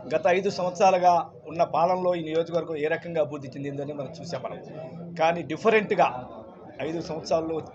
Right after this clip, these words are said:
చేయలేని, చేయని అభివృద్ధి ఇవాళ జరుగుతుంది. ఇవాళ,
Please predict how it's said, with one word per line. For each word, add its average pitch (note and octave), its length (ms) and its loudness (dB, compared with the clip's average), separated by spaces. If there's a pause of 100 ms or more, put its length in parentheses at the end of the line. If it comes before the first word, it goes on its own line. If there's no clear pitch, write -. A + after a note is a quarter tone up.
చేయలేని, F3 540 -2 (180)
చేయని F3+ 280 2
అభివృద్ధి B2+ 440 -6 (540)
ఇవాళ D3 180 4 (120)
జరుగుతుంది. D#3+ 400 -4
ఇవాళ, D#3 220 0